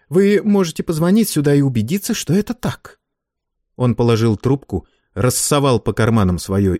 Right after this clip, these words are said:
имущество и подмигнул Героду. Зазвонил телефон.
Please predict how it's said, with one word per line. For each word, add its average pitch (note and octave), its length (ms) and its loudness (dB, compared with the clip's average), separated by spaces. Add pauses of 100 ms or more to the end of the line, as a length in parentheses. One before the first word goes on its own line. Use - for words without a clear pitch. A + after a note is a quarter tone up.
имущество A#2+ 680 -2
и C#3+ 200 -2
подмигнул F#2+ 640 -2
Героду. C#2+ 540 -8 (760)
Зазвонил G#2+ 520 0
телефон. - 540 -10